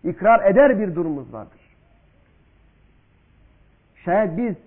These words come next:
en azından kalbimizle bir buğz izhar etseydik,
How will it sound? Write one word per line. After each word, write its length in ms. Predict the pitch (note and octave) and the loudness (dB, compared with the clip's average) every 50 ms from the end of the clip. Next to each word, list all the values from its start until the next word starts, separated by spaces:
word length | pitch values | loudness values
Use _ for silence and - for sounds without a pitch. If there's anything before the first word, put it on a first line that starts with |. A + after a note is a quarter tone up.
| _ _ _ _ _ _ | _ _ _ _ _ _
en 120 | - D4 D#4 | 4 6 6
azından 600 | D4+ C#4 G#3 G#3+ A#3+ A3 F#3 G#3+ G#3 F#3+ E3 - | 6 4 2 0 -4 -4 -2 -2 -2 -2 -4 -4
kalbimizle 840 | - G#3+ G#3 G3+ F#3 A3+ B3 D#4+ D4 A3 G#3+ A#3 A3 F#3+ D#3+ A#2+ F#2+ - - - _ _ _ - | -2 0 0 0 0 2 2 2 2 2 2 2 2 2 2 0 -4 -10 -18 -20 _ _ _ -14
bir 340 | C#3 C#3+ G3 G#3 G#3 E3 D3+ | -8 -4 -2 -2 -2 0 2
buğz 360 | A#3+ D#4+ E4 D4+ B3 G3+ D#3+ - - - _ _ _ - | 4 6 6 6 4 2 -2 -4 -8 -16 _ _ _ -14
izhar 380 | F3 F#3 E3+ D3+ F3+ F#3+ G3+ F#3+ | -12 -10 -8 -6 -2 0 0 0
etseydik, 600 | F3+ - - - B3+ C#4 C4+ F#3 F#3+ D#3 - - | 0 -2 -2 0 2 2 2 0 -2 -4 -4 4